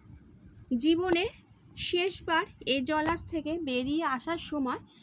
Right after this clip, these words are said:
জয়রাম মুখোপাধ্যায় যা করেছিলেন, জজ সাহেবকে সেলাম, পাঞ্জাবির খুঁট দিয়ে চোখ মুছেছিলেন, গীতাকে প্রণাম, আদালতকে প্রণাম। চোদ্দ নম্বরের অ্যান্সারটা হবে জজ সাহেবকে সেলাম।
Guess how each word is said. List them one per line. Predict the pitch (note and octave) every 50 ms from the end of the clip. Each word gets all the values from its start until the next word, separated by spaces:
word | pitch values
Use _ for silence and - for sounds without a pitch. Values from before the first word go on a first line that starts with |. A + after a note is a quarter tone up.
| - - - - A3+ C4
জয়রাম | C#4 C4+ C4 C4 C4+ C#4+ E4 F4+ F#4+ F4
মুখোপাধ্যায় | C#4+ C4+ - D4+ D4 D#4 D4+ D4+ C#4 B3+ D#4 E4 F#4+ F#4+ C#4+ A#3
যা | C4 C4 D4+ F#4+ - -
করেছিলেন, | A#3 G#3 G#3 A3+ A3 - G3+ F3 F3 E3+ E3 - - - - - - - - - G#3 C4
জজ | C4+ C4+ C#4+ D4+ - - - -
সাহেবকে | C4+ A#3 G#3+ A#3 A#3+ A#3 - - C#4 C#4 C4 -
সেলাম, | - B3 A3+ G#3+ G#3 G#3+ B3+ D4+ - - - - - - - - - -
পাঞ্জাবির | B3 A#3+ A#3+ B3+ C4 C4 D4+ D4 C#4+ E4 E4+ D#4+ - - -
খুঁট | - - D#4 D#4+ D4 - - - A3+ G#3
দিয়ে | A#3 B3+ B3+ C4 D4+ D#4+ - - -
চোখ | C4 C4+ D#4 D4+ - -
মুছেছিলেন, | A#3 A3+ A3+ - C#4 C4+ - C#4+ B3+ A#3+ C#4 D4+ - - - - - - - - - - A#3+ A3+
গীতাকে | C#4 C#4+ - D#4+ D#4+ D#4 - E4+ F4 D4 -
প্রণাম, | - C#4 C4 B3 A#3+ A#3+ C#4+ F4+ - - - - - - - G3+
আদালতকে | G#3 G#3 A3+ A#3 B3 B3+ C4+ C4 - - - F#4 A4 - -
প্রণাম। | B3+ F#3+ F3 E3 D#3+ D#3 - - _ _ _ - - - -
চোদ্দ | - C#4 C#4 A#3+ A#3 D#4+ E4 E4
নম্বরের | E4 E4 D#4+ D#4 E4+ E4+ F4 D#4+ D4
অ্যান্সারটা | B3 A#3+ A#3+ - D4+ D4+ C#4+ - D#4+ E4 D4+ C#4+
হবে | C4+ A3+ A3 C4+ F#4+ - - A#3 G3+
জজ | A3+ A3+ C#4 - - - -
সাহেবকে | A#3+ G#3 G3 G#3 G#3 - - - D#4+ A#4+ D5 - -
সেলাম। | - F3+ D3+ - D3+